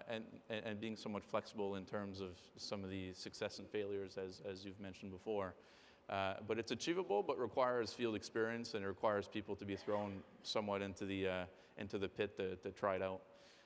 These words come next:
Um, so, you know, that, that's my point of view when it comes to that, and I think very enriching and very worthwhile for young professionals to try out.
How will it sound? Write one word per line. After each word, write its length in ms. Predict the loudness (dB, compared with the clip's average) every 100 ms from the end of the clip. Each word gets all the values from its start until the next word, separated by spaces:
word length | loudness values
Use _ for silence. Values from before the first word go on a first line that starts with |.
| -20 -10
Um, 460 | -4 -2 -2 -4 -8 -10 -6
so, 380 | 0 2 2 -2
you 60 |
know, 80 | 2
that, 160 | 4 6
that's 220 | 4 4
my 160 | 0 0
point 200 | -2 -2
of 60 |
view 140 | -2 -2
when 120 | -4
it 80 | -2
comes 220 | -4 -2
to 60 |
that, 260 | -2 -2 -2 -2
and 100 | -2
I 60 |
think 200 | -2 0
very 260 | 4 4 4
enriching 500 | 0 -2 -2 -2 -4
and 100 | -8 -8 0
very 200 | 2 4
worthwhile 520 | 2 2 0 0 0
for 280 | -4 -4 -4 -2
young 140 | -2
professionals 600 | 0 0 0 0 -4 -6
to 80 | -8
try 240 | -6 -4
out. 160 | -4